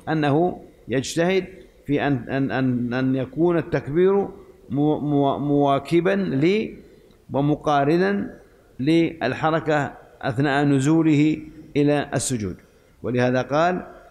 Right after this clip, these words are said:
"ثم يكبر حين يهوي"، أثناء الهوي. "ثم يك-، يكبر حين يرفع رأسه"، يعني من السجدة، يعني حين يسجد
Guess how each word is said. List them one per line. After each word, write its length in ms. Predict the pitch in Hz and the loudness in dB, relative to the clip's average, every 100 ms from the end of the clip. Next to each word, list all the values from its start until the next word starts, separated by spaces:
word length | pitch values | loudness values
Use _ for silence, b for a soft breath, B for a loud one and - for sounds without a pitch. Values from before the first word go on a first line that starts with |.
| - | -10
"ثم 280 | - 135 135 | -2 0 2
يكبر 600 | 131 131 151 143 139 123 | 0 0 -2 0 0 0
حين 300 | 135 151 131 | 0 2 2
يهوي"، 800 | 135 135 117 120 120 117 113 - | 2 2 2 2 4 2 0 -4
أثناء 640 | 120 113 139 147 165 - - - - | -6 -2 0 0 -2 -4 -12 -20 -6
الهوي. 480 | 120 120 123 123 95 - - - - - _ _ - - _ _ _ | -2 2 4 2 0 -10 -20 -20 -20 -20 _ _ -20 -20 _ _ _
"ثم 340 | - 170 185 | -2 2 4
يك-، 460 | 175 160 139 160 117 | 2 2 0 -2 0
يكبر 640 | 143 - 175 175 165 165 160 | 0 0 -2 -2 0 2 2
حين 260 | 175 180 | 0 2
يرفع 340 | 165 165 147 151 | 2 0 0 2
رأسه"، 560 | 151 143 151 135 120 | 2 0 0 2 2
يعني 200 | 135 143 | 2 2
من 80 | 139 | 2
السجدة، 520 | 127 135 113 98 87 - _ _ - - - - - | 0 0 0 -2 -8 -12 _ _ -20 -20 -20 -20 -10
يعني 220 | 120 117 | -6 -4
حين 260 | 110 143 135 | 0 2 2
يسجد 560 | 131 151 123 160 175 | 2 0 0 2 0